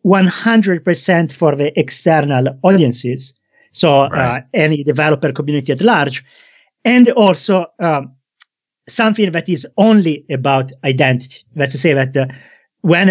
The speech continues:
Speaker 1: Auth0 does identity for you, there is, uh, no other agenda. The only thing that, uh, we are trying to do for you is to help you develop the best identity system you can.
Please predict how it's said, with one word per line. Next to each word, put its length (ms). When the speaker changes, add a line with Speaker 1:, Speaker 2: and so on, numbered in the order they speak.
Speaker 1:
Auth0 520
does 220
identity 360
for 140
you, 240
there 200
is, 180
uh, 140
no 640
other 380
agenda. 600
The 400
only 260
thing 260
that, 280
uh, 240
we 120
are 80
trying 260
to 80
do 80
for 140
you 240
is 260
to 140
help 340
you 200
develop 420
the 180
best 320
identity 360
system 320
you 80
can. 400